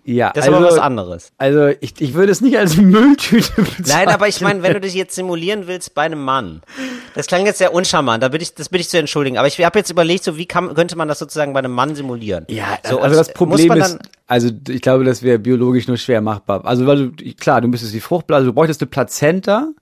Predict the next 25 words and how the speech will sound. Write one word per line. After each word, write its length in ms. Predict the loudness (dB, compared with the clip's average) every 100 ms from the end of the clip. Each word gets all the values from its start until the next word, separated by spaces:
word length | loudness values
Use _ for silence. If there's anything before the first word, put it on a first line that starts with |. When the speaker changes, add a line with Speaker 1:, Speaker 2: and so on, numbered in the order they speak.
| _ -14
Speaker 2:
Ja. 220 | -10 -2
Speaker 1:
Ne, 120 | -2
die 60 | 0
Plazenta 400 | -2 0 0 0
ist 180 | 0 0
das, 200 | 0 -2
wo, 60 | -6
wo 520 | -4 -2 0 2 0
quasi, 320 | 2 0 0 0
womit 200 | 0 -2
das 100 | -2
Kind 200 | -2 -2
ernährt 360 | -2 -2 -4 -4
wird, 300 | -4 -6 -4
wo 40 |
die 80 | 0
Nabelschnur 480 | 2 2 0 -2 -2
dran 180 | 0 -2
hängt. 80 | -2
Speaker 2:
Das 120 | -2
ist 120 | 0
eigentlich 260 | 2 2 0
so 160 | 0
wie 80 | 0
Lebkuchen. 720 | 0 -2 -2 -12 -12 -12 -12